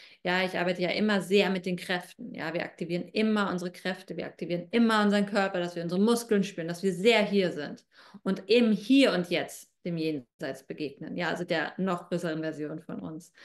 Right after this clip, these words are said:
Und das ist dann aber eben, ja, dieses Umräumen, dieses sich neu verankern, also auch neu verbinden in uns, das sind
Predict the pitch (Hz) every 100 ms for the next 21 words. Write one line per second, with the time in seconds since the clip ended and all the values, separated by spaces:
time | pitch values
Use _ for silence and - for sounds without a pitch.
0 | - - - - - 175 180 190 202 196
1 | 196 190 180 190 196 196 196 294 208 170
2 | 170 - 214 220 208 226 240 269 381 -
3 | - - - - _ 214 208 202 202 -
4 | 202 202 202 202 202 202 208 208 208 202
5 | - - _ - 202 190 180 180 175 170
6 | - _ _ _ 202 202 240 294 294 277
7 | 190 185 185 180 190 185 185 185 185 185
8 | 185 180 - 214 233 226 247 247 247 240
9 | 240 262 277 330 - - 202 214 208 -
10 | 214 220